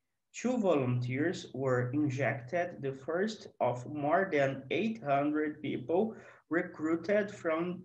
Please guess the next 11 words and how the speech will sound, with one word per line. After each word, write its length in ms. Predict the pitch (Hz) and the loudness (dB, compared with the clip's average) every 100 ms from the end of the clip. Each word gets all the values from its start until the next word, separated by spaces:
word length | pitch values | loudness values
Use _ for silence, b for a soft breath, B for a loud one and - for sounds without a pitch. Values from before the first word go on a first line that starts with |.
| - | -2
uh, 200 | 139 120 | 0 0
for 300 | 123 151 151 | 2 2 4
the 160 | 165 180 | 2 0
study. 600 | - 165 143 110 95 - - _ _ _ _ _ _ _ | -2 0 0 0 -2 -6 -18 _ _ _ _ _ _ _
Half 540 | 120 143 202 220 - - _ | -6 2 2 2 -6 -18 _
will 400 | 147 180 185 180 | -4 0 2 4
receive 760 | 156 143 - 147 147 180 180 - _ _ _ | 4 0 -2 -4 -4 -4 -8 -12 _ _ _
the 120 | 135 151 | -4 -2
covid 540 | - 165 147 190 170 | -2 -4 -2 -4 -2
nineteen 580 | 156 139 135 127 143 139 | 0 2 0 -2 -4 -2
vaccine 680 | 131 135 - 135 175 220 | -2 -4 -6 -2 0 0